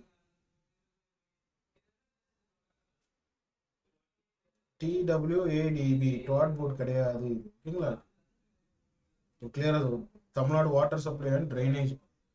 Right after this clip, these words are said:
So, அப்படியே அவங்க இன்க்ரீஸ் பண்ண முடியாது. ஒரு முறை வேகன்சிஸ் வந்து அலாட்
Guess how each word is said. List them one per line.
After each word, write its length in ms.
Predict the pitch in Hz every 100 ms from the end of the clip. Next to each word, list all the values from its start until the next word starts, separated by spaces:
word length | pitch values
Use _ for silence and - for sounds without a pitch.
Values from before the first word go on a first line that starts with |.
| _ _ _ -
So, 120 | 156 151 139 135 131 127 123 _ _ -
அப்படியே 440 | 135 180 185 208 226
அவங்க 260 | 202 180
இன்க்ரீஸ் 460 | 170 170 196 220 -
பண்ண 220 | 165 175 170
முடியாது. 560 | 156 180 180 147 143 202 196
ஒரு 160 | 147 156
முறை 220 | 165 185 180
வேகன்சிஸ் 540 | 165 175 175 170 156
வந்து 280 | 156 160 180 180 - - - _ 143
அலாட் 340 | 147 175 180